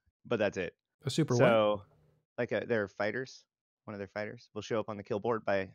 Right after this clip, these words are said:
Speaker 1: by a Tyrannos, but
Speaker 2: Mm-hmm.
Speaker 1: then they'll be, like, n-, th-, there's no super kill.
Speaker 2: I, I've
Speaker 1: So what
Speaker 2: heard,
Speaker 1: I've heard
Speaker 2: I've heard
Speaker 1: is, is
Speaker 2: that,
Speaker 1: that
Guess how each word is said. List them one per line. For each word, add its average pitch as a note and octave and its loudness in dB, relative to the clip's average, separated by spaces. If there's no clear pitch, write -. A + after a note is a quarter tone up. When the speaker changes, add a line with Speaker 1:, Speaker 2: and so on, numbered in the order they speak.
Speaker 1:
by G#2 0
a G2 0
Tyrannos, A2+ -6
but A#2+ 0
Speaker 2:
Mm-hmm. A#2+ 2
Speaker 1:
then A2 2
they'll F#2+ 0
be, F2+ -4
like, F#2+ -6
n-, - -12
th-, G#2+ -2
there's G2 -4
no F#2+ -2
super - -2
kill. - -12
Speaker 2:
I, E3 0
I've F3+ 4
Speaker 1:
So A#2 4
what G#3 10
Speaker 2:
heard, - -
Speaker 1:
I've - 2
heard F3+ 8
Speaker 2:
I've F#3 8
heard A3 10
Speaker 1:
is, A2+ 8
is F#2 2
Speaker 2:
that, G2+ 8
Speaker 1:
that A2+ 4